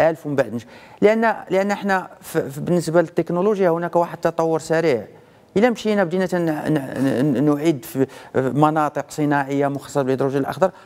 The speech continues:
ربما من بعد سنوات يتبين لنا أننا كنا ما، هناك ظهور تقنية جديدة وتكنولوجيا جديدة. لهذا قالوا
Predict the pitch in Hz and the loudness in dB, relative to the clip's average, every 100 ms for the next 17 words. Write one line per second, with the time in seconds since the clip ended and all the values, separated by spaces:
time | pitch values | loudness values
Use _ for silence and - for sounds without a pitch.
0 | - 214 160 226 233 220 190 - 208 214 | 2 2 2 -2 -2 -2 -4 -2 -2 0
1 | 226 311 277 - 190 180 208 214 208 220 | 0 0 0 -2 -2 0 2 2 2 2
2 | 196 202 196 196 190 190 180 185 - 147 | 0 0 0 0 2 2 0 -2 -2 -2
3 | 127 139 - 143 180 185 170 160 170 190 | 0 0 0 0 0 0 0 2 2 2
4 | 175 - - - - 170 165 151 160 175 | 0 -8 -2 0 2 2 2 2 2 2
5 | 165 - 165 147 143 127 113 98 - - | 0 0 0 2 2 2 0 -4 -6 4
6 | 156 185 233 233 - 175 190 | 6 6 0 -4 -2 0 0